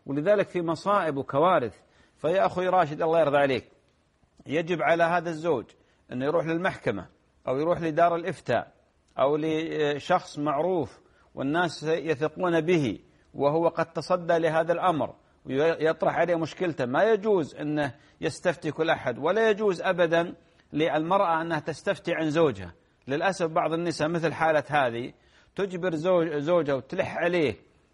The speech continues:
و-، وتضغط عليه حتى يطلقها، و-، وإذا طلقها ندمت، قالت: "لا أنا ما أقصد وأنا كذا"، ثم تروح هي بنفسها تروح تستفتي نيابة عنه.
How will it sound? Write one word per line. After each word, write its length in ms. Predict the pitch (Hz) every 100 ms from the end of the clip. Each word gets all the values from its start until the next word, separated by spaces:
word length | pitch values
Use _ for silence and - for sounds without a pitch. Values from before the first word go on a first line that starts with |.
| _
و-، 520 | - 151 160 160 156 156
وتضغط 520 | 165 190 175 175 175
عليه 220 | 170 170
حتى 300 | - 196 190
يطلقها، 580 | 185 185 185 190 180 170
و-، 200 | 180 - _ _ -
وإذا 340 | 170 190 185
طلقها 540 | 180 196 220 220 196
ندمت، 540 | 208 196 151 131 127 185
قالت: 240 | 185 196
"لا 200 | 190 165
أنا 100 | 165
ما 220 | 170 175 185
أقصد 280 | - 165
وأنا 220 | 175 170 160
كذا"، 420 | 175 180 214 - - _ _
ثم 200 | 170 180
تروح 360 | - 208 175 214
هي 160 | 226
بنفسها 500 | 196 214 202 - 190
تروح 220 | 185 202 165
تستفتي 540 | 175 - 202 - 175
نيابة 360 | 180 180 160 151
عنه. 340 | 143 131 98